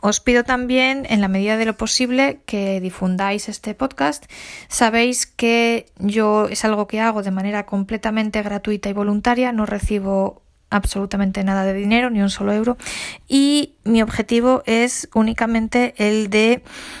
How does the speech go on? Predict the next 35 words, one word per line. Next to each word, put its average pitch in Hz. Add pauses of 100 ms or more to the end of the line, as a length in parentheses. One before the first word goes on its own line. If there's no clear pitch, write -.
(100)
dar 226
a 233
conocer 262
a 240
la 233
gente 240 (480)
lo 240
bueno 214
que 196
es - (280)
el 190
mundo 185
Apple 190
y 196
los 170 (360)
aparatos, 165
los 170
dispositivos 175
de 180
Apple, 185 (400)
que, 247
en 190
mi 180
opinión, 180
lo 165
sabéis, 185 (440)
en 190
general 185 (240)
creo -
que 175
son 180
los 175
mejores 175
del 165
mercado 214